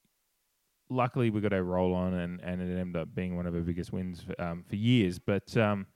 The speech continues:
how we got down by twenty-three points at that <laughs> point, it just seems almost like a dream s-, a dream scenario,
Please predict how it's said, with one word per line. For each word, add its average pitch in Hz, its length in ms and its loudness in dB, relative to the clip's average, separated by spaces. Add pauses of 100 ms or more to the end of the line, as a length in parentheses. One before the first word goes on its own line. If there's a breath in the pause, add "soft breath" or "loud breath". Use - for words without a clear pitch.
(840)
how 147 240 4
we 151 120 6
got 117 120 4
down 107 140 2
by 104 80 4
twenty-three 107 400 0
points 110 380 0
at 117 60 -2
that 127 180 -2
<laughs> - 80 -10
point, 196 180 2
it 156 60 -4
just 120 200 2
seems 117 460 2
almost 107 300 4
like 104 140 0
a 95 40 0
dream 98 480 -2
s-, - 180 -10 (120)
a 107 140 -4
dream 110 500 -2
scenario, 90 520 -4